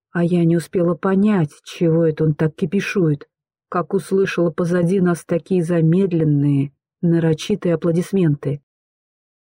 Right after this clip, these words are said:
«Какая сцена! Романтика!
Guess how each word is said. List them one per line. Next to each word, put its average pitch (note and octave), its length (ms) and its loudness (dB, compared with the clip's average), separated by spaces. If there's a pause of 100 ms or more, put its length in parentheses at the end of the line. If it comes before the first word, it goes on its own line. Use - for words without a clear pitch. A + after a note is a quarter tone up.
(320)
«Какая F3+ 520 -2
сцена! D3+ 720 -2 (540)
Романтика! D#3 1120 -2